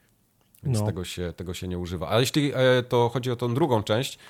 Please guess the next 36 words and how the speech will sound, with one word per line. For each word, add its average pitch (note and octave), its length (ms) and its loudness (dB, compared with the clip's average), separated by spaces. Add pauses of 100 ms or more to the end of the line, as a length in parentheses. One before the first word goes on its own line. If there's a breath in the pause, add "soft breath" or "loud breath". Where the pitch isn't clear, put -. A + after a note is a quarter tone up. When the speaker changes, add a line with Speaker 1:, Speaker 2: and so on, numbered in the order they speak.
(120 soft breath)
Speaker 1:
bo - 60 -8
to A#2 80 0
jest G#2+ 100 -2
akurat A2 280 -8
ciekawe, G#2+ 440 -2 (360 soft breath)
<clears throat> A2 340 2
ja A2+ 220 2
też B2+ 320 0
w - 80 -16
pracy G#2 380 -2
używam, F#2+ 800 -4 (320)
e, F2+ 40 -8
czata G2 340 -4 (160)
G F#2 140 -10
P - 120 -12
T. - 140 -6 (380)
Znaczy, C3+ 240 0 (320 loud breath)
e, C#3 180 -10
ja E3+ 120 2
używam D3+ 300 6
akurat, C3 280 0
my C3 100 -2
w - 60 -12
pracy B2+ 300 2
mamy, A2+ 260 2
powiedzmy, G#2+ 400 -4
takie G2+ 460 -2
swoje F2 640 4
A D2+ 60 -4
I, D2 100 -8
nie? C3 140 -4 (240)
Które F#2 560 -4 (420)
jest G2+ 360 -4
takim, F2+ 520 4
Speaker 2:
<laughs> F2+ 1160 -12
Speaker 1:
e, - 40 -20